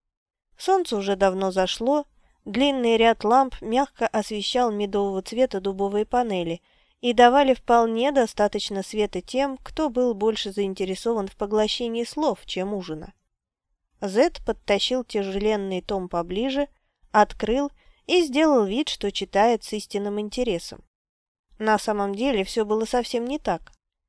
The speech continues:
Книга, которая больше всего интересовала Зеда, лежала чуть правее и выше.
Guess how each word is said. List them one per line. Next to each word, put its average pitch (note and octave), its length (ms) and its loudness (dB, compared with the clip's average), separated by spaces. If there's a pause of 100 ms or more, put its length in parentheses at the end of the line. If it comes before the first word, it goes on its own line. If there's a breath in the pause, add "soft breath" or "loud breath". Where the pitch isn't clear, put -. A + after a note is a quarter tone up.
(240)
Книга, D4+ 400 0
которая G#3 440 2
больше A3 320 0
всего G#3+ 320 -2
интересовала G3 720 0
Зеда, G#3+ 380 0 (340 soft breath)
лежала C#4+ 480 4
чуть B3+ 240 -6
правее B3+ 480 2
и C#4 200 -2
выше. - 380 -6